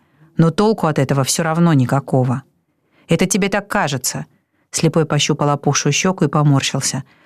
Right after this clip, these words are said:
«Толк есть», — сказал он уверенно. «Сегодня с ними не было Макса, а это кое о чем говорит».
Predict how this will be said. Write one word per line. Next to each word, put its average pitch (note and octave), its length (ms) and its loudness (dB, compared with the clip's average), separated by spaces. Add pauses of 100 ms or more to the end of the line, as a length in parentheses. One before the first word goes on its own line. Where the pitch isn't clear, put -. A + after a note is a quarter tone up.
(120)
«Толк F3+ 300 2
есть», — D#3+ 380 0 (120)
сказал D3 380 -2
он C#3+ 120 4
уверенно. C#3+ 520 0 (240)
«Сегодня G#3 420 0
с - 80 -2
ними G#3+ 140 4
не G#3 120 4
было G#3+ 180 2
Макса, E3+ 440 2 (180)
а D3 160 2
это C3+ 200 0
кое F#3 240 2
о G3 60 -2
чем G3 200 2
говорит». F#3 500 0